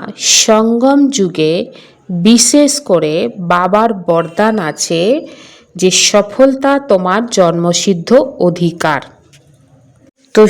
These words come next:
সফলতা সহজেই অনুভব হয়। আর দুসরা হচ্ছে এভার রেডি। এভার রেডির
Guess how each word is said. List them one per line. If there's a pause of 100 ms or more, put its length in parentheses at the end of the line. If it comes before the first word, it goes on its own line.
(220)
সফলতা (640)
সহজেই (120)
অনুভব (200)
হয়। (3750)
আর (100)
দুসরা
হচ্ছে (580)
এভার
রেডি। (1600)
এভার
রেডির